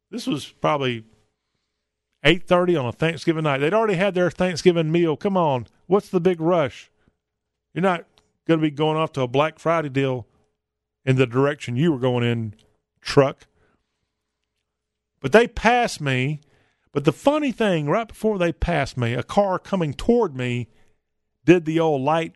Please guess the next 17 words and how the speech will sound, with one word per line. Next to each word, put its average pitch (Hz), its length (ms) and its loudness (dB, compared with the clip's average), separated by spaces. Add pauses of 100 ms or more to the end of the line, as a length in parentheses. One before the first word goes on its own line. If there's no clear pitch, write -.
blinky 127 420 0
thing 113 320 -2
toward 113 300 -2
me. 98 240 -10 (880)
And 113 160 -12
y'all 147 160 0
know 165 140 0
what 151 100 -2
that 165 220 -2
means. 110 440 -6 (680)
That 143 100 -16
means 139 220 0
there's 127 200 -2
a 110 100 -4
police 170 680 0
up 143 160 -4
ahead. 113 360 -4